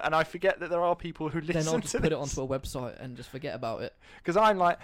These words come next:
Speaker 1: "Oh, I enjoyed that." And then I'm like, "Oh, I hope, James, I hope you enjoyed that." And I'm like,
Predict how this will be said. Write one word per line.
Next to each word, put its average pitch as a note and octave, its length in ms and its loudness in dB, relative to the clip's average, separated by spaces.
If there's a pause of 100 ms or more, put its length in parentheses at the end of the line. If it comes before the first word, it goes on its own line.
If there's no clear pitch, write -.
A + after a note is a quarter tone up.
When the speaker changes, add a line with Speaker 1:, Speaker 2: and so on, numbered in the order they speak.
(120)
Speaker 1:
"Oh, D3 60 -6
I C#3+ 160 4
enjoyed E2 380 -6
that." G#2+ 280 -2
And C#3 120 -4
then C#3+ 80 -4
I'm C#3 120 -2
like, C3+ 240 -2
"Oh, C#3 60 -2
I A2 80 -8
hope, C#3 240 -2
James, A#2+ 240 -4
I C3 60 -2
hope D#3 120 0
you D#3 180 -4
enjoyed D3+ 320 0
that." A2 180 6
And - 80 2
I'm - 80 2
like, - 200 4